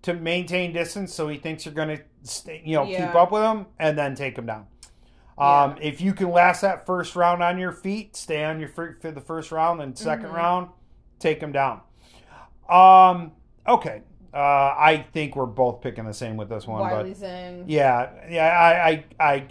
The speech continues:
Speaker 1: I can't, I don't
Speaker 2: Yeah,
Speaker 1: see
Speaker 2: like I said, it's not that I don't like Carla. It's just, it's Wiley Zhang. I mean, she's gonna
Speaker 1: I'm not a big fan. I, I, I'm not a big fan of Carla Esparza, but, um, uh, I,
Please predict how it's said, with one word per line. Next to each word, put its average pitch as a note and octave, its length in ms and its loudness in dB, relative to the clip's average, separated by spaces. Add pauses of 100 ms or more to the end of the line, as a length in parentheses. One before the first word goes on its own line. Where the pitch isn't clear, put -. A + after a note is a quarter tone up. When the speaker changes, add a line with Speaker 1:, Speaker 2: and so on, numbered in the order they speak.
Speaker 1:
I C#3+ 140 2
can't, D3 500 -6
I D3+ 80 2
don't D#3 380 0
Speaker 2:
Yeah, C4+ 180 0
Speaker 1:
see - 40 -2
Speaker 2:
like C#4 180 4
I C#4 100 2
said, C4+ 180 -6
it's G#3+ 140 -14
not B3 240 -8
that A#3+ 80 -10
I G#3+ 80 -4
don't G3+ 320 -8
like F3+ 180 -12
Carla. F3+ 520 -8
It's F3 280 -16
just, - 280 -20
it's - 380 -18
Wiley D3+ 320 -10
Zhang. D3+ 340 -20 (200)
I D#3+ 100 -18
mean, C#3+ 480 -20
she's - 440 -20
gonna C#3 380 -16 (760)
Speaker 1:
I'm F3+ 160 4
not F3 220 0
a D3 40 -2
big C3 220 -8
fan. C#3+ 140 -12
I, F3 260 0 (340)
I, G3+ 120 0
I'm G3+ 100 -2
not D#3+ 200 2
a - 20 -6
big B2 200 -12
fan G#2+ 200 -12
of - 100 -20
Carla F#2+ 240 -14
Esparza, F2+ 460 -20 (120)
but, A2 220 -10 (500)
um, C#3 520 2 (1200)
uh, D3 540 4 (540)
I, E3 160 -10